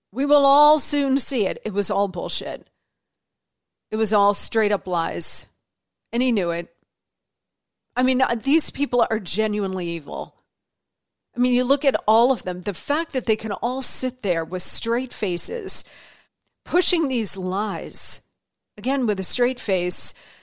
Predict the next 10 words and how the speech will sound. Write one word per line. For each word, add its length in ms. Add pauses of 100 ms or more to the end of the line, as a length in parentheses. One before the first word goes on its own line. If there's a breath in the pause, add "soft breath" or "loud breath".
(120 loud breath)
knowing 400
that 180
they're, 400
they're 280
doing 320
incredible 600
damage 440
to 140
the 80
country, 580